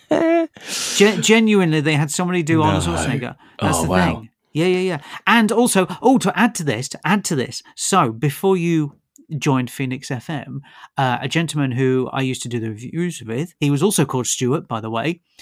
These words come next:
Speaker 1: What?
Speaker 2: Um,
Speaker 1: Whoa.
Speaker 2: he does. Yeah, yeah, I know, it's confusing. Uh, he does the voices. He was hired to do the voices for, <laughs> for this shop, and also he does voices for, for greetings cards. He's, he's a voice man.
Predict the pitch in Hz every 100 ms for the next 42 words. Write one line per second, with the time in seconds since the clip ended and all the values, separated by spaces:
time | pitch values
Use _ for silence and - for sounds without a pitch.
0 | - - - 165 196 - - - - 190
1 | 196 220 226 208 147 - _ _ 233 -
2 | 151 208 214 143 139 135 120 - 135 147
3 | 113 - - _ 180 - - 208 180 -
4 | 220 196 - 143 180 208 - - - _
5 | _ 220 208 - - 220 156 127 147 151
6 | 135 160 - - - 131 131 - - 135
7 | 131 139 - 127 143 160 151 143 156 147
8 | 143 147 127 151 139 151 - 143 131 -
9 | - - 139 151 147 127 135 123 - 131
10 | 143 180 185 151 185 160 151 247 240 -
11 | 131 110 110